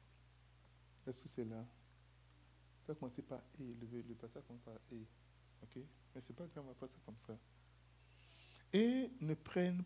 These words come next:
point part aux œuvres infructueuses des ténèbres, mais plutôt les réprouvant,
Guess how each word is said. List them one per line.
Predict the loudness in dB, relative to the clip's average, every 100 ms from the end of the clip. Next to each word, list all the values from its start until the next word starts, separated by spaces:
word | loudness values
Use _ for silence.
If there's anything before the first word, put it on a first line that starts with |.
| -2
point | -2 0 2 -2 -4 0
part | 2 2 0 -2 -4 0
aux | 0 0
œuvres | 0 0 -2 -10 -8 0
infructueuses | 0 -2 -8 -6 -6 -6 -4 -2 -2 -4 -8 -4
des | -4
ténèbres, | -4 -2 -2 0 -4 -6 -12 -20 -20 -20 -20 -20 -20 -20 -6
mais | 0 2 2
plutôt | -2 -4 -2 -4 -4 -8 -16 -20 -20 -20 -20 -20 -20 -20 -20 -20 -20 -20 -20 -4
les | 2 4 2 0 -8 -20 -20 -12 -4
réprouvant, | 0 0 -2 -4 -4 -2 -4